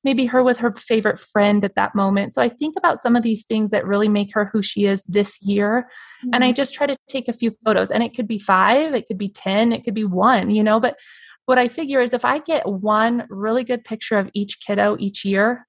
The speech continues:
Speaker 1: that
Speaker 2: Mm-hmm.
Speaker 1: is gonna be more than enough <laughs> when they are grown for them to see how they grew. And it's not that I don't take pictures throughout the year as well of them. Of course I do, but this is the month where I'm just gonna allow myself to just document that kid and not feel pressure to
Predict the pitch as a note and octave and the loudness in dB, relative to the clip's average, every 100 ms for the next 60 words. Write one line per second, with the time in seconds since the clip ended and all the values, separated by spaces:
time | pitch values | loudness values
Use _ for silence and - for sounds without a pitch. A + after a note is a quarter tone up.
0 | _ A3 B3 C#4 - B3+ A#3 G#3 G3+ G3 | _ 0 2 0 -4 -4 -4 -4 -4 0
1 | G#3 G#3+ A#3+ G#3 F#3+ A3 B3+ - C4 B3+ | 0 2 2 2 2 2 0 -4 0 2
2 | A#3+ A#3+ A3+ - G#3+ G#3+ B3+ B3 A3+ A3 | 2 0 -4 -2 0 0 -2 -6 -6 -4
3 | A3+ A3 - G#3 G#3 G3 F#3+ - G3 G3+ | -4 -8 -10 -6 -2 -2 -4 -4 -2 -2
4 | G3+ - _ - C4+ D4+ D#4 D#4 D#4+ D4 | -4 -8 _ -2 0 0 0 2 2 2
5 | B3+ A#3+ A#3+ A#3+ A#3+ A#3 B3 A#3 G#3+ F#3+ | 2 0 -4 -6 -6 -4 -4 0 2 2
6 | G3+ B3 C4+ B3 G3 F#3+ F#3 A3 - D#4 | 0 -2 0 0 0 0 2 2 0 -4
7 | D#4+ E4+ C#4+ - - B3 A3 G#3 G#3 G3 | -2 -2 -2 -6 -8 -4 -2 -2 -6 -6
8 | C4+ C4 B3 A#3+ A3 G#3+ G#3 G#3 G3 G3 | -8 -8 -2 0 2 2 2 0 2 0
9 | G3 G#3 G3+ A3 G3+ G3 G3 _ _ - | -4 -6 -6 -2 0 0 -4 _ _ 2
10 | A3 G#3 G3+ G3 A3+ C#4 C#4 D4+ D#4 - | 2 4 4 4 2 0 -2 0 0 -4
11 | G3 G#3+ G#3 - G#3+ G#3+ A3 G#3 G3+ G3 | -10 -8 -10 0 2 2 -2 -2 0 -4
12 | F#3+ - G#3 G#3 G3+ G#3 - - A3+ G#3+ | -4 0 0 2 0 0 -2 -4 -4 -4
13 | - D4 - C#4 C4 A#3 | -2 -2 2 0 0 -4